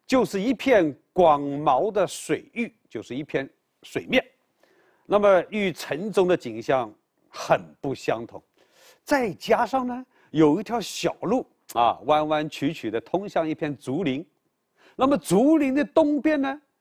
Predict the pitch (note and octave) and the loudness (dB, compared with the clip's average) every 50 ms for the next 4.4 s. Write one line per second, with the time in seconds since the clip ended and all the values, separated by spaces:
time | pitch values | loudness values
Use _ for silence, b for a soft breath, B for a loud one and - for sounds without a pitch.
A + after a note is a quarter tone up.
0 | _ _ _ - F#3 A#3+ C#4+ D4+ - - E3 B2 B2+ C#3+ - C#4 C4+ A#3 F3 C3+ | _ _ _ -2 2 4 4 4 4 2 0 0 0 -4 -4 -4 -2 0 2 2
1 | A#2 A#2+ - b b b b b D4+ C#4 F#3 - - G3+ A3 A3 - F#3+ F3+ E3+ | 2 0 -2 b b b b b 2 2 2 0 -6 -8 -8 -6 0 2 2 2
2 | D#3 - _ _ _ _ - - C#4+ C4+ B3+ C4 B3+ - - A#3+ F3+ C#3 A#2 A#2 | 2 -2 _ _ _ _ -2 -2 -2 -2 -2 -6 -4 0 0 2 2 2 0 -4
3 | A2 - - D#3 C#3+ C#3 - - - E4+ D#4 G3+ C#3+ A#2+ - - - E3+ C#3+ D3 | -2 2 2 2 2 2 -2 -4 -2 -2 0 0 -2 -6 -8 -4 -2 0 0 0
4 | C3 - C3 B2 A2+ E3+ E3 | -2 -4 -6 -8 -8 -8 -12